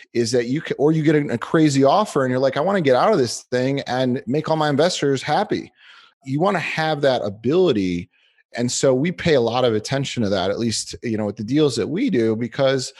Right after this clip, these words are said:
I think that's important. And you'll see it over and over again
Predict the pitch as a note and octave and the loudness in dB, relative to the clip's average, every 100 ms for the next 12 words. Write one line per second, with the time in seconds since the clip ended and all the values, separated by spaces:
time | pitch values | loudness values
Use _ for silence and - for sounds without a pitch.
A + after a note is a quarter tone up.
0 | - - G3 G3+ D#3+ D3+ C3 G#3 A#3 F2+ | -20 -8 -2 -2 0 -2 -2 0 0 -2
1 | G2 - A#2 A#2+ C3 - F3 D#3 D3 D#3+ | -6 -4 -2 0 -2 0 2 4 2 2
2 | D3 C#3+ B2 A2+ D#3+ D#3 A#2+ G#2 | 0 0 0 0 0 0 0 -2